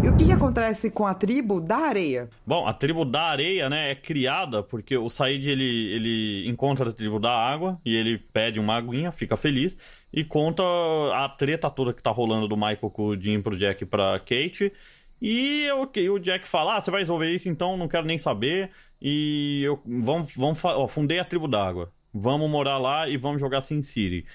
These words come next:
Speaker 2: E o Said fala, "Mas, cara, eu odeio Sin City e, e eu tô esperando o resgate." Então ele desencana e ele resolve criar a tribo da praia, ou a tribo da areia. E já chega pro Michael e fala, "Michael, tribo da areia?"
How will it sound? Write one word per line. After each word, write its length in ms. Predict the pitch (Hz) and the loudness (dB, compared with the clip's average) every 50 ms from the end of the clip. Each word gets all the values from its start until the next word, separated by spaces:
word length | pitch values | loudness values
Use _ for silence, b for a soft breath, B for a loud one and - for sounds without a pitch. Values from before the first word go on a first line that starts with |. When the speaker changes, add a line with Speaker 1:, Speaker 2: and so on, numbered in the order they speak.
| B B B | B B B
Speaker 2:
E 100 | - 123 135 | 0 2 2
o 140 | 143 143 | 2 2
Said 340 | 139 - 165 143 151 151 143 147 | 0 0 0 0 0 -2 -4 -2
fala, 220 | - 156 135 127 | 0 0 0 2
"Mas, 200 | 123 135 135 135 | 0 0 -2 -4
cara, 340 | - - 160 135 110 107 107 - | -2 -2 0 0 2 0 0 0
eu 160 | 123 139 147 | 0 0 0
odeio 340 | 165 170 147 147 151 151 147 | 0 0 0 -2 -2 -2 -2
Sin 200 | 139 - 127 110 | -2 -2 -4 -4
City 440 | - - - 151 170 175 190 190 185 B B B B B B | -2 -2 -2 -2 0 0 -2 -4 -4 B B B B B B
e, 480 | 135 143 151 160 160 160 160 151 139 147 | -2 0 0 0 0 0 -2 -2 0 0
e 40 | 147 | 0
eu 120 | 156 143 | 0 -2
tô 220 | - - - 160 | -4 -2 0 0
esperando 360 | 151 139 - 151 139 143 143 143 | 0 0 0 0 0 2 0 0
o 40 | |
resgate." 560 | 135 143 139 120 104 104 95 95 95 - - 104 | 0 0 -2 0 0 0 0 0 -2 -4 -4 -6
Então 360 | 101 - - 127 131 135 139 - | -4 0 0 0 2 0 0 0
ele 180 | 123 117 117 | 0 0 0
desencana 760 | 110 110 117 104 139 185 196 - - 175 175 190 214 240 254 | -2 -4 -4 -2 0 0 0 0 0 0 0 2 0 0 0
e 80 | 220 208 | 0 0
ele 180 | 202 202 208 202 | 0 0 0 0
resolve 360 | 190 185 156 160 165 170 160 | 0 0 2 0 0 0 -2
criar 240 | - 151 143 156 160 | -2 -2 0 0 -2
a 40 | 160 | -2
tribo 240 | - 156 156 156 139 | -2 -4 -2 0 0
da 120 | 165 170 | -2 -2
praia, 420 | - - 135 110 98 95 98 95 - | 0 0 0 2 2 2 0 0 0
ou 220 | 120 139 156 165 | 0 0 0 0
a 40 | 156 | -2
tribo 220 | 156 - 151 147 | -2 -4 -4 -2
da 120 | 147 139 147 | 0 0 0
areia. 380 | 147 131 107 101 95 90 87 b b b b b b - | 0 0 0 -2 -2 -4 -6 b b b b b b -2
E 140 | 131 143 143 131 - - 113 | -2 -2 -2 -6 -12 -8 -2
já 180 | 117 151 151 131 | 0 0 0 -2
chega 360 | - - - 175 180 175 196 | -4 -4 -2 -2 0 0 -2
pro 140 | - 202 202 | 0 0 0
Michael 400 | 180 143 139 156 175 - 196 185 | 0 0 0 -2 -2 -2 -2 -2
e 40 | 175 | -2
fala, 300 | - - 139 120 107 101 | 0 -2 0 0 0 0
"Michael, 480 | 127 147 147 120 - - 95 87 87 - _ _ _ _ _ _ _ _ | 0 -2 -2 -2 -4 -4 -6 -6 -8 -12 _ _ _ _ _ _ _ _
tribo 220 | - 127 123 113 | -2 0 2 2
da 80 | 110 107 | 2 2
areia?" 420 | 107 127 160 160 143 104 92 98 | 2 0 0 -2 -2 -2 -4 -6